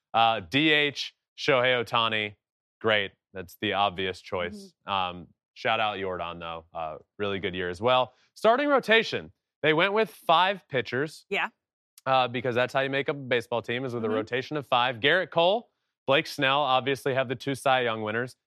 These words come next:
Speaker 1: Zach Gallen, Spencer Strider, and Shohei Ohtani did make the All-M L B first team as a starting pitcher. The relievers are Josh Hader and Felix Bautista. I love Shohei.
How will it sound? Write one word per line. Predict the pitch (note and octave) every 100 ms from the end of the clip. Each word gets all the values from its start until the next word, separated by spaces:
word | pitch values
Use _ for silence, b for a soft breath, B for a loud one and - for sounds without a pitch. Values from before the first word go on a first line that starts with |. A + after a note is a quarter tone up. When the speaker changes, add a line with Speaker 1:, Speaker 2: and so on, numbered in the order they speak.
| -
Speaker 1:
Zach | G2+ C#3+ D#3
Gallen, | D3+ D#3 E3+ F#3
Spencer | - - D#3 F3
Strider, | D#3 - B2+ D3+ E3
and | B2+ C3+
Shohei | - D#3+ G#3 A3+
Ohtani | G#3+ E3+ F#3+ D3+ G2
did | C#3+ E3 F3+ C3
make | A#2 B2 D3+ -
the | C#3 -
All-M | A#2 C3+ D#3 D3+
L | C#3+ C#3
B | C3+ B2 A#2 _ _
first | - E3 E3+ -
team | - D3+ C#3 C3+ - _ _
as | A#2 C3 A#2+
a |
starting | B2 - A#2+ A2+ A2+
pitcher. | G2+ F#2 - C#2
The | G#2+
relievers | A2 A#2 D3 D3 D3+ C3+
are | G#2
Josh | A#2 B2 B2 -
Hader | A#2+ A#2 A#2 E2+
and | G#2
Felix | - G2 F#2
Bautista. | F2+ F2+ - - - _ _ _ _ _ _ _ _ _ _ _ _ _ _ _ _ _
I | F3+ B3
love | B3+ A#2
Shohei. | G#2 E2+ F#2+